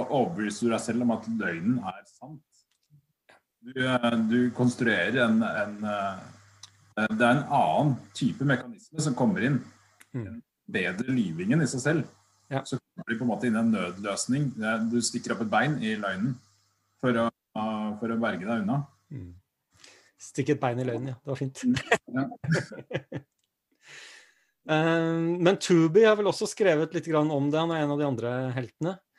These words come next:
Speaker 2: Eh, noe som ligner litt. Eh, er det noen som har lest,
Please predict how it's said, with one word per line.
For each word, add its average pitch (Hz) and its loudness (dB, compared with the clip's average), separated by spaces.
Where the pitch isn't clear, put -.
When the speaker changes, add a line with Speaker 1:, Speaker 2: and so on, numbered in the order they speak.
Speaker 2:
Eh, 147 -2
noe 143 -2
som 151 0
ligner 123 0
litt. - -8
Eh, 147 -6
er - -20
det 147 -2
noen - -6
som 131 -4
har 135 -2
lest, - -8